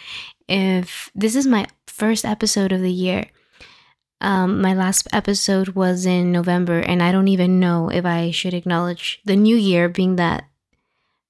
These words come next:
the day that I'm recording this is February nineteen. Um, but I'm coming from a long break.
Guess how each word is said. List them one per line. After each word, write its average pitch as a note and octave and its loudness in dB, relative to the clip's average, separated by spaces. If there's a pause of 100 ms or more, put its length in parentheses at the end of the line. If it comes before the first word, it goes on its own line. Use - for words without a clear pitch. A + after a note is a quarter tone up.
(160)
the G3 0
day A#3 2
that B3 2
I'm G#3 2
recording G3 0
this F#3+ -2
is F#3+ -2
February G#3+ 0
nineteen. G3 -2 (460)
Um, E4 4
but D4 4
I'm D#4 4
coming D4 0
from A#3 -2
a G#3+ 0
long F#3+ -2
break. F3 -6